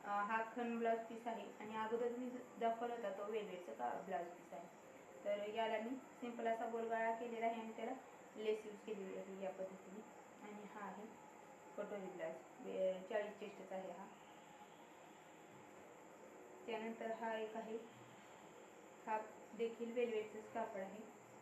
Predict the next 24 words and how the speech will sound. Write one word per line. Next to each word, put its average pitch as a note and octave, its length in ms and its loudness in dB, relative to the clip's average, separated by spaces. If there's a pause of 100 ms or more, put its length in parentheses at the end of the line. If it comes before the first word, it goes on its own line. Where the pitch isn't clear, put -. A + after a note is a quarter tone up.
(120)
आणि G#3 360 -6 (680)
याला G#3+ 200 4
सुद्धा A3+ 220 4 (100)
गोल G#3+ 120 4 (280)
गळा G3+ 260 0
मी G#3+ 200 -4
स्टिच - 220 -8 (120)
केलेला G3+ 240 -2
आहे G#3 100 -4 (640)
आणि G#3 480 -2
लेस G#3+ 260 4
यूज F#3+ 220 -4
केलेली G3 320 0
आहे F#3+ 120 -2
या F#3+ 100 2
पद्धतीची. F#3+ 440 -6 (680)
आणि G3+ 220 -6
हा G#3 120 0
देखील A3 340 -2 (680)
कटोरी A3 300 2
ब्लाऊज F#3 280 0
आहे F#3+ 220 -6 (400)
चाळीस G#3 300 0
चेस्टचा. - 360 -10